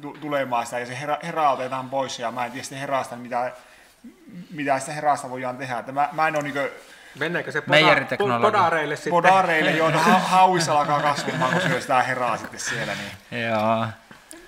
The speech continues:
Speaker 1: niin, niin, iso hapa saa siinä vaiheessa.
Speaker 3: No sitten on tullut sama, kun sanottu, että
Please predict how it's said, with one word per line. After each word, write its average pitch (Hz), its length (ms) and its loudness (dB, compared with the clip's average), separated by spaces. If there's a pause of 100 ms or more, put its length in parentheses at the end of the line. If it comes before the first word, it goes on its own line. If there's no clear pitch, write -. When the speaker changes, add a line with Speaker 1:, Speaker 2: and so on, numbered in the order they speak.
(240)
Speaker 1:
niin, 139 180 -6
niin, 123 520 -8 (220)
iso 156 260 0
hapa 131 360 0
saa 104 180 -6
siinä 104 300 -10 (240)
vaiheessa. 95 520 -14 (520)
Speaker 3:
No 123 100 -6
sitten 180 420 0
on 156 180 -2
tullut 147 280 2
sama, 147 260 2
kun 139 100 -4
sanottu, 135 400 -2
että 131 260 -2